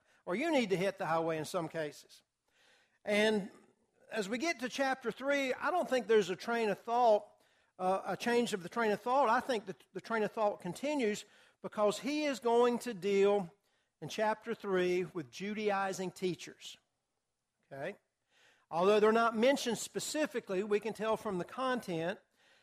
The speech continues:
that, um, that's who he's talking about. Now, we've talked about Judaizing teachers before, especially when we were having that sermon series on the book of Acts. But what is a Judaizing teacher?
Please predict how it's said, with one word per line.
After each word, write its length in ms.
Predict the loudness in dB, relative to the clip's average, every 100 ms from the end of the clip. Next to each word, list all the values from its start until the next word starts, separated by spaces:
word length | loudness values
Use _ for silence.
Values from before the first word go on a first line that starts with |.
| _ -4
that, 360 | 0 0 -2 0
um, 520 | 2 2 2 -2 -12 _ _ _ _ _ _ -10
that's 180 | -8 -2
who 140 | 0
he's 120 | 0
talking 380 | 2 2 2 -2
about. 300 | -4 -8 -12 _ _ _ _ _ _ _ _ _ _ _ -4
Now, 360 | 0 2 0 -6 -18 -20 _ _ -10
we've 140 | -6
talked 280 | 0 0 0
about 240 | 0 0
Judaizing 560 | 0 0 2 2 0 -2
teachers 380 | -4 -4 -4 -8
before, 360 | -10 -4 -2
especially 520 | -2 -2 -2 0 0 0
when 260 | 0 -2
we 140 | -2 -2
were 180 | -4 -6 -10
having 200 | -8 -6
that 120 | -6 -4
sermon 320 | -2 -2 -2
series 340 | -2 -2 -2
on 100 | -4
the 60 | -4
book 240 | -4 -4
of 120 | -4
Acts. 480 | -2 0 -2 -6 -18 -20 _ _ _ _ _
But 160 | -4 0
what 260 | 0 0
is 240 | 2 2 2
a 140 | -2
Judaizing 920 | -2 -4 -2 0 2 2 0 -2 -4 -4
teacher? 440 | -6 -6 -10